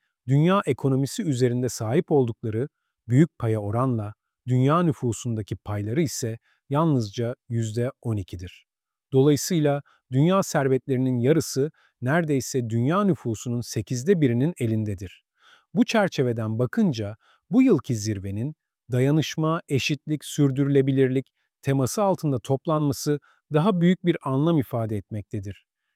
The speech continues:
G sekiz ülkeleri dışında G yirmi içerisinde yer alan diğer ülkeler aslında gelişmekte olan ekonomiler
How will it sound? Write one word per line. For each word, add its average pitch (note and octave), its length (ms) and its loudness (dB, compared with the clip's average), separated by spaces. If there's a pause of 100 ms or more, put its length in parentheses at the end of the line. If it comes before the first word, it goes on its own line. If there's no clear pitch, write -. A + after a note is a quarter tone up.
(140)
G C3 180 4
sekiz G3 420 -2
ülkeleri B2 560 0
dışında A2 520 -6 (320)
G C#3 100 2
yirmi D#3 560 2
içerisinde C3 640 -2
yer B2+ 200 0
alan A2+ 380 -2
diğer C#3 240 2
ülkeler C3 600 -4 (400)
aslında G#3+ 520 -2
gelişmekte C#3 720 0
olan F#3 320 0
ekonomiler D#3+ 600 0